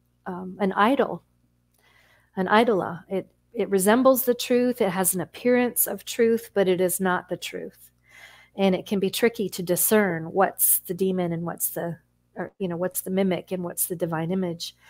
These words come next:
And so at some point when he's talking about Jesus, he contrasts the Jesus figure with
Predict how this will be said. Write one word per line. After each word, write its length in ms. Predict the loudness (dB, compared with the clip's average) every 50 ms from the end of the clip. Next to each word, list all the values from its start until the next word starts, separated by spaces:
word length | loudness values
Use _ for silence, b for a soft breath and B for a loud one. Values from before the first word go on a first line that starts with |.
| B B B B B B B
And 280 | 0 2 2 2 2 0
so 340 | 2 4 6 6 6 4 4
at 220 | 2 2 2 4
some 180 | 2 2 2 0
point 420 | 0 4 6 6 6 6 2 -2 -6 _
when 180 | -4 0 2 4
he's 160 | 4 4 4
talking 360 | 4 4 4 4 4 2 0
about 260 | 2 2 2 2 2 0
Jesus, 560 | 0 0 2 2 2 2 0 0 0 0 -2
he 100 | -4 -4
contrasts 840 | -2 2 2 2 2 2 4 6 6 6 6 6 4 2 0 -2 -4 -10 -12 -8
the 80 | -8
Jesus 440 | -4 0 2 2 4 4 2 0 0
figure 520 | 0 0 0 2 2 2 4 4 2 2 0
with 440 | -2 0 0 0 0 -4 -10 -16